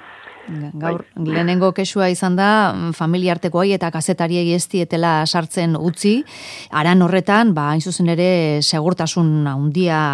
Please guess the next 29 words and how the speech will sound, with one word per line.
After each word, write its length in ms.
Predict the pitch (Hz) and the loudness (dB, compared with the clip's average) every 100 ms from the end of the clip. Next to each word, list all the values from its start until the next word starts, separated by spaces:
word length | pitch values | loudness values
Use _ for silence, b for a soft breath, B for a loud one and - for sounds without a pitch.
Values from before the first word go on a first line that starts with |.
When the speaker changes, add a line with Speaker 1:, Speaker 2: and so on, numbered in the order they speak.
| 139 | -4
Speaker 1:
ezarri 300 | 147 180 160 | -4 -2 0
nahi 220 | 160 147 156 | 0 0 -2
izan 180 | 165 | -2
dutelako, 580 | 165 156 170 170 226 226 | -2 0 -2 2 4 4
ez 80 | 208 | 2
dakitelako 720 | 180 160 160 165 156 151 175 165 | -2 -6 -4 -2 -2 -2 -2 -2
oso 180 | 165 - | -2 -2
ondo 240 | 170 180 180 185 B B B | 0 4 4 2 B B B
hobian 580 | - 156 185 190 175 165 | -8 -2 2 4 4 4
gauzak 320 | 170 175 180 | 2 0 2
nola 300 | 165 175 170 | 2 4 2
aurkituko 480 | 165 156 175 170 175 | 0 -2 -4 -2 -2
dituzten 500 | 170 165 165 - 185 | -2 -4 -6 -4 -2
eta 300 | 170 160 151 | -2 -2 -2
abar. 240 | 160 160 - B | 0 0 -2 B
Baina 300 | - 185 185 170 | 2 4 4 2
ebazpen 480 | 202 196 220 - 226 | 2 2 2 2 4
batekin, 600 | 226 226 214 220 208 185 | 4 2 0 4 4 4
eh, 300 | 175 165 160 175 | 2 0 -2 -2
mm, 320 | 170 170 165 | 0 0 -2
irabazi 760 | - 185 226 233 214 220 180 - | -2 2 4 4 2 0 0 0
eta 440 | 170 180 170 165 | -2 0 0 2
aurrera 340 | 165 185 196 196 | 0 0 0 0
egitea 600 | 190 190 202 202 202 170 | -2 -2 0 0 0 -2
horrek 240 | 180 180 170 | -6 -4 0
badauka 320 | 170 175 160 | 0 0 -4
garrantzia, 440 | 143 143 143 131 | -4 -4 -6 -10
ez 100 | 123 | -10
da? 160 | 147 | -10